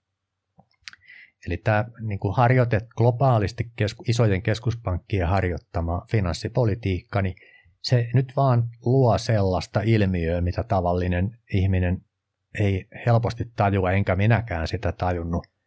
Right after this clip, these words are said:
tajunnut niinku pitkään, pitkään aikaan, mutta, mutta jotta pysyy mukana, jotta yksilönä pysyy mukana ja pystyy säilyttämään oman työnsä,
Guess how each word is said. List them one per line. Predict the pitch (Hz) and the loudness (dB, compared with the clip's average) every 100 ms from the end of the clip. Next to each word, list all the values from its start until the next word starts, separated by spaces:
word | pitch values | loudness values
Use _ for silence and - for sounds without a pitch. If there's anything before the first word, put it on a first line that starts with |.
| _ _ _ _ _ _ _ _ - | _ _ _ _ _ _ _ _ -4
tajunnut | 90 92 87 85 | -2 0 -2 -2
niinku | 87 85 85 - | -4 -4 -6 -6
pitkään, | 107 - - 87 | -6 -4 -4 -4
pitkään | 98 - 95 92 | -4 -4 -4 0
aikaan, | 120 117 117 95 90 - | 2 2 0 -2 -2 -4
mutta, | 101 - - 113 - _ _ _ _ _ _ _ _ _ _ - | -6 -6 -6 -8 -8 _ _ _ _ _ _ _ _ _ _ -8
mutta | 98 _ 98 - - - _ _ _ _ _ _ _ _ - | -8 _ -6 -6 -16 -20 _ _ _ _ _ _ _ _ 0
jotta | 127 143 - 107 | 2 0 -2 -6
pysyy | - 127 120 117 101 | 0 0 2 2 4
mukana, | 117 120 107 78 65 - _ _ _ _ _ _ _ _ _ _ _ _ _ _ _ _ - | 2 2 0 -2 -4 -16 _ _ _ _ _ _ _ _ _ _ _ _ _ _ _ _ -4
jotta | 107 - | -4 0
yksilönä | 120 143 - 151 120 98 | 0 0 2 2 4 2
pysyy | 85 107 - 104 | 0 -2 0 0
mukana | 104 120 123 101 92 | 2 2 2 0 0
ja | 87 | 0
pystyy | 98 - 104 | -4 -4 -2
säilyttämään | 95 110 104 92 - _ 85 80 87 - | 0 2 2 0 -4 _ -4 0 -2 -2
oman | 107 104 95 87 | 0 2 2 0
työnsä, | - 107 98 87 - | 0 2 2 0 -4